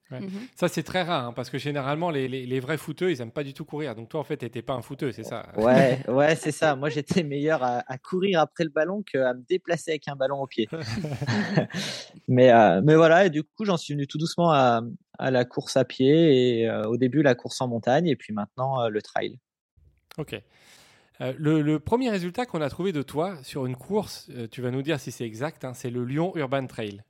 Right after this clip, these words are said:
Speaker 1: vingt-deux kilomètres en deux mille dix. Est-ce que t-, est-ce que c'est ta première course ou t'avais d-, fait d'autres choses avant ?
Speaker 3: Non, j'avais déjà dû faire d'autres courses avant, mais, euh,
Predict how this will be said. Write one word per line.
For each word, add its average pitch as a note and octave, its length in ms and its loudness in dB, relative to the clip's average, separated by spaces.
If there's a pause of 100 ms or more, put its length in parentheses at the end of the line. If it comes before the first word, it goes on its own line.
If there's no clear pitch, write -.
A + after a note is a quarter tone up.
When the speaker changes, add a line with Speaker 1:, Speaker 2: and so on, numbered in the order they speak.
(140)
Speaker 1:
vingt-deux C#3+ 400 -2
kilomètres C#3+ 440 -2
en A#2+ 80 -6
deux B2 140 -2
mille D3+ 240 -4
dix. - 400 -14 (300)
Est-ce - 160 -10
que F3 80 0
t-, E3 160 -6
est-ce B2+ 100 -14
que E3+ 80 -6
c'est D3 160 -8
ta C3+ 140 -4
première C#3 320 -6
course A3+ 240 -8
ou - 20 -12
t'avais C3 240 -6
d-, B2+ 160 -16
fait B2+ 140 -8
d'autres C3 200 -8
choses C3 200 -6
avant ? A2 240 -8 (960)
Speaker 3:
Non, D3+ 340 8
j'avais E3+ 300 6
déjà E3 240 6
dû F3+ 120 4
faire E3 220 4
d'autres D#3+ 320 4
courses E3 360 -4
avant, D#3+ 460 4
mais, C3+ 220 0
euh, A#2 500 0